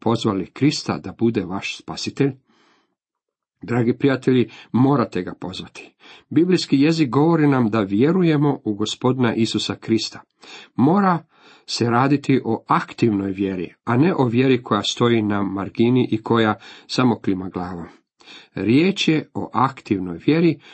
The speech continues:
koja od njega traži da postane naš rođak otkupitelj. On je naš spasitelj. Kakav je to dar! U Rimljanima šest dvadeset tri čitamo: „Milosni dar Božji jeste život vječni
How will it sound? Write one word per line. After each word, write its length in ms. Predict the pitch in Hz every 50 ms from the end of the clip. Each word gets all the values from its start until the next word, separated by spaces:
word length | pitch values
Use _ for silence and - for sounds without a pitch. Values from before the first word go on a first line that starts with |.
| - _ _
koja 280 | - 135 131 127 117 -
od 180 | 110 107 101
njega 320 | 113 131 143 139 131 - -
traži 420 | - 143 143 151 160 147 143 120
da 180 | 107 104 - -
postane 480 | - 151 156 - - - 147 135 117 110
naš 260 | 113 135 139 139 - -
rođak 500 | 104 107 110 123 127 120 123 120 - -
otkupitelj. 540 | - - - 120 113 - 101 - - - - _ _ _ _ _ _ _ - - - _ _ _ _ _
On 240 | 139 170 185 170 151
je 100 | 135 117
naš 280 | 113 113 117 - -
spasitelj. 580 | - - 120 123 120 - 107 - - 92 71 - - _ _ _ _ _ _ _ _ _
Kakav 380 | - 104 95 - - 87 85
je 80 | 85 87 -
to 120 | - 87
dar! 260 | 82 87 85 78 76 - _ _ _ _ _ _ _ _ _ _ - - - - _ _ _
U 80 | 104
Rimljanima 460 | 110 120 127 131 131 131 131 131 127 123
šest 360 | - - 139 135 131 113 113
dvadeset 280 | 120 117 110 - -
tri 200 | - 131 127 120
čitamo: 500 | - - 123 - - 127 123 120 110 98 -
„Milosni 800 | - 98 101 107 143 165 190 185 151 123 - - - 98 95 92
dar 280 | 104 117 117 117 113
Božji 380 | 107 104 113 113 107 - - 95 87
jeste 380 | 113 127 123 - - - 98
život 420 | 90 90 135 170 185 175 170 - -
vječni 480 | 147 139 135 - - - 127 120 123